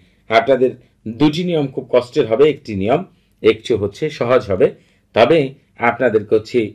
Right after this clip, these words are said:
একটু কষ্ট করতে হবে, কিন্তু আমলটি করলে একশো পার্সেন্ট কামিয়াবি লাভ করবেন। যেটি করবেন, আপনারা হচ্ছে প্লেটের উপর লিখেন আর কাগজে লিখেন, আপনাদের গাধা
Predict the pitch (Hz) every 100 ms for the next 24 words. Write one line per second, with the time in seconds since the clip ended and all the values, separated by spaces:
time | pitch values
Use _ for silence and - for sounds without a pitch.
0 | _ _ - 135 - 180 151 - 135 -
1 | 101 98 113 175 190 131 - - 120 127
2 | 120 127 110 107 92 - 92 90 - 95
3 | 92 90 82 82 - 90 82 92 110 143
4 | 147 123 127 202 - _ _ _ - 113
5 | - 143 120 113 104 131 143 147 135 127
6 | 113 104 160 139 110 98 113 113 95 90
7 | - 190 196 _ _ _ _ _ _ _
8 | 123 123 151 131 101 123 123 120 156